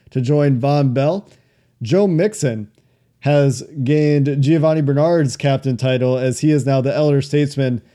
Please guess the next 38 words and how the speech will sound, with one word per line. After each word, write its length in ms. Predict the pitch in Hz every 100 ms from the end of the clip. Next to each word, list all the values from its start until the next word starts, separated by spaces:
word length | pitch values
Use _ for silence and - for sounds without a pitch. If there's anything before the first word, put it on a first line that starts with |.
| _ _ -
in 420 | 147 147 143 131
the 140 | 139 120
running 340 | 135 165 160
backs 340 | 135 127 120
room, 220 | 123 120 117
which 220 | 123 131
is 180 | 127 -
quite 420 | - 220 247 -
a, 360 | 156 139 131 -
a 220 | - 139 120
rise 580 | 113 139 151 143 135
for 180 | - 139
Joe 220 | 120 139
Mixon, 420 | 127 135 135 127 117
I 120 | 117
would 180 | 120 104
say, 260 | 127 123
from 440 | 120 131 123 117 107 _ _ _
the 120 | 127
character 480 | 139 143 147 139 143
questions 480 | 139 139 127 131 120
he 100 | 135
had 160 | 131 117
coming 240 | 131 127
into 200 | 131 110
the 100 | 123
league 300 | 123 131 117
to 120 | 127
winning 280 | 117 135 127
a 80 | 120
team 340 | - 156 147
captain 440 | 139 131 135 139 123
title 320 | 135 127 131
as 240 | 139 139
voted 260 | 139 135 120
by 140 | 123
his 220 | 117 120
teammates 640 | - 147 139 127 123 -